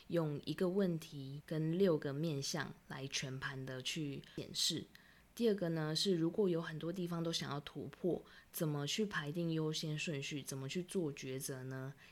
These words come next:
一样是用一个问题，然后以及选择最容易开始的地方开始。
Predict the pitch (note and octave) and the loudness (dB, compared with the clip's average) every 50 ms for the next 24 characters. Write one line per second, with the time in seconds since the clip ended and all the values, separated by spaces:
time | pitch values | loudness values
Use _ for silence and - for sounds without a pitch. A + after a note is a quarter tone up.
0 | - - - C#3+ D#3 E3 D#3+ D#3+ D#3 - F#3 E3+ D#3+ F3 D#3+ D3+ - - D3+ - | -14 -8 -4 -2 0 2 2 2 2 2 0 0 0 0 0 -2 -2 -2 0 0
1 | F3 E3 F3+ F#3 F3 D#3+ D#3 - - C#3 C3+ C3 C3 C#3 - - D3+ C#3+ C#3 C#3+ | 0 2 2 2 2 0 0 -4 -6 -8 -8 -8 -8 -8 -6 -4 -2 -2 -2 -2
2 | D3 E3 E3 D#3 A2+ B2+ D3+ - D3 C#3 C#3 - - D#3+ C#3 C3 B2+ - C3+ B2+ | -2 0 0 0 0 -2 -2 -2 -2 -2 0 0 0 -2 -2 -4 -4 -6 -6 -6
3 | B2+ C3 - - G#3 F#3 D#3+ D3+ D#3 C#3 C#3 D3 D#3+ D#3 D3 C#3 - - - - | -8 -8 -4 0 0 2 2 0 -2 -2 -2 -2 0 0 -2 -2 -4 -8 -20 -16
4 | - - - - C#3+ D3 D3+ D3 - - - - - - - - - D#3+ C#3 C3 | -10 -6 -6 -2 -2 0 2 2 2 2 0 -2 -6 -10 -8 -6 -4 -4 -4 -4
5 | - C3 B2+ B2+ B2+ - C#3 C3+ B2+ B2+ - - - - | -6 -8 -8 -8 -8 -8 -8 -8 -6 -2 -2 -2 -2 -2